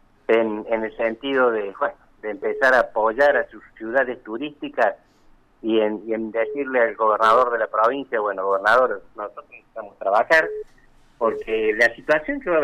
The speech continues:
venir después de un enero o febrero, porque además de todo lo que hemos hablado, además de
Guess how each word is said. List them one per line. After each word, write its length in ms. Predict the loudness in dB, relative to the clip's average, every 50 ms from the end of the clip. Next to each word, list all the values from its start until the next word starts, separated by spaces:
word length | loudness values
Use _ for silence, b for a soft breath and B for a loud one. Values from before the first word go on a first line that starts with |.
| 2 2
venir 220 | 2 0 -6 -6
después 380 | -4 -6 -6 -6 -4 -4 -4 -2
de 120 | -2 -4 -4
un 380 | -6 -8 -8 -10 -10 -12 -14 _ _ _ _ _ -20 _ _ _ -20 -10 -2 0
enero 640 | 2 2 4 4 4 4 4 4 2 2 0 -4 -4
o 140 | -4 -4 -4
febrero, 560 | -2 -2 -2 0 2 2 2 2 2 -2 -4 -6 _ _ _ _
porque 280 | -10 -10 -6 -2 0 0
además 440 | 0 0 0 2 2 2 2 2
de 120 | 0 -6 -8
todo 380 | -8 -6 -6 -6 -4 -2 -4
lo 100 | -4 -4 -6
que 100 | -10 -10
hemos 200 | -8 -6 -4 -4
hablado, 320 | -4 -4 -4 -6 -6 -6 -8 _ _ _ _ _ _ _ _ _ _ _ _ -6
además 440 | -4 -2 -2 0 0 2 2 0 0
de 120 | -2 -8